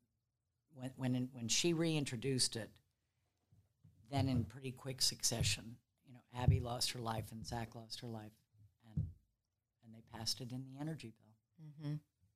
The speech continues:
Speaker 1: Amazing.
Speaker 2: Amazing. I know. <clears throat> And so, yeah, so that brought me to, um, I was start-, I was starting to think about, I knew I wanted to do something. I wanted to make a difference.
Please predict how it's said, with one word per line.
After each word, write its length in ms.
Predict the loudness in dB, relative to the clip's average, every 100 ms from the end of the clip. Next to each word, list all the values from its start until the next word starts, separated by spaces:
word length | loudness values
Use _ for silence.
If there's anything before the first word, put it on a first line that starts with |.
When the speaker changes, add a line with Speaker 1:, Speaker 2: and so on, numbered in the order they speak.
| _ -18
Speaker 1:
Amazing. 340 | -14 -12 -14 -18 _ -6
Speaker 2:
Amazing. 580 | 0 4 4 4 2 0 -4 -8 -6
I 100 | 2
know. 320 | 8 8 8 4
<clears throat> 40 | -4 _ _ _ _ -20 -20 -14 -10 -10 -12 _ _ 2
And 220 | 4 8
so, 400 | 8 10 10 10
yeah, 300 | 8 8 8
so 160 | 6 6
that 320 | 6 6 4
brought 260 | 4 4
me 200 | 4 2
to, 640 | 4 6 6 6 6 6 6 2 -4 -8 -12 -20 _ _ _ _ _ _ _ -8
um, 640 | 0 2 4 4 2 0 -4 _ _ _ _ _ _ _ _ _ _ _
I 80 | -4
was 100 | 6
start-, 360 | 6 10 10 10
I 80 | 8
was 100 | 4
starting 380 | 6 6 6 4
to 100 | 0
think 200 | 0 2
about, 220 | 4 6
I 80 | 6
knew 260 | 6 6
I 80 | 6
wanted 280 | 6 4 2
to 100 | 0
do 160 | 0 2
something. 560 | 2 2 2 0 0 -4 _ _ -4
I 60 |
wanted 260 | 2 4 4
to 120 | 4
make 160 | 4 2
a 60 | 0
difference. 580 | 0 0 0 2 2